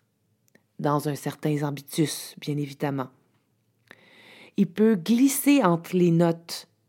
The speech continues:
hein, comme une sirène. Il peut reproduire des intervalles beaucoup plus petits qu'un demi-ton, comme un quart, un huitième de ton. Aussi, pour lui,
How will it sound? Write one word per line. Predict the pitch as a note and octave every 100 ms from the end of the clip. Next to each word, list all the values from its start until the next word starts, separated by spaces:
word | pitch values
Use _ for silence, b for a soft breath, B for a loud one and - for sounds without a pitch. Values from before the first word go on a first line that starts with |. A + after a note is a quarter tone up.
| _ _
hein, | E3 F3+
comme | E3+ E3
une | E3
sirène. | D#3+ - E3 D#3+ D#3+ D#3+ D3+ - _ _ _ _ b b b b b
Il | F3+
peut | E3+ G#3+ G#3+
reproduire | G3+ - F#3+ - G#3
des | F#3 F3
intervalles | E3 F3 D#3 E3+ G#3 F3
beaucoup | G#3 B3+ A#3
plus | - E3
petits | D#3+ D3+ - A#3 A3
qu'un | F3
demi-ton, | D3+ D#3 E3 E3 C#3+ C3+ _ _ _ _ _ _ _ _
comme | D3 C#3+
un | C#3+
quart, | - D#3+ D#3 D#3+ D#3
un | C#3+
huitième | D3 - E3+ D#3
de | D#3 D3
ton. | - C3 - _ _ _ _ B B B B B B B B B _
Aussi, | - F#3 - B3+ D4+ - _ _ b b b
pour | F#3+ F#3 G3
lui, | G3 C4+